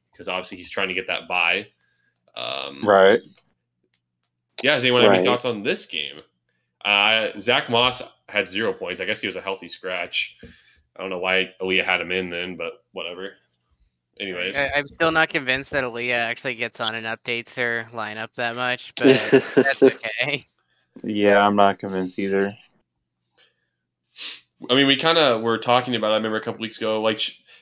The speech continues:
Speaker 1: and these are the running backs she started this week, but Devontae Book-, Devontae Booker, I don't know why she started him also. Saquon's back.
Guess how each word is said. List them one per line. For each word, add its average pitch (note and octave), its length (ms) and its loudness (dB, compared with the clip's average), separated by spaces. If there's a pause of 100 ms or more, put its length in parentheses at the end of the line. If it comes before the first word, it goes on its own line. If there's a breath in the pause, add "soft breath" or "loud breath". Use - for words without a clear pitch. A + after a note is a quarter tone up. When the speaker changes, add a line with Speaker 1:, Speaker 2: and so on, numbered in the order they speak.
Speaker 1:
and A#2+ 140 2
these C#3+ 160 6
are D3 40 4
the C3+ 120 4
running B2+ 180 6
backs B2 160 2
she - 100 -8
started A#2+ 340 2
this G#2 200 -6
week, G2 240 -2
but F#2+ 140 -4
Devontae G#2 480 0
Book-, G2+ 220 0 (140 loud breath)
Devontae F#3 300 6
Booker, E3 220 4
I D3 60 8
don't D#3 80 4
know D#3 60 4
why D3+ 140 4
she D3 160 -6
started C3+ 300 0
him B2+ 100 0
also. A#2 280 0
Saquon's G2 480 -4
back. F2 340 -4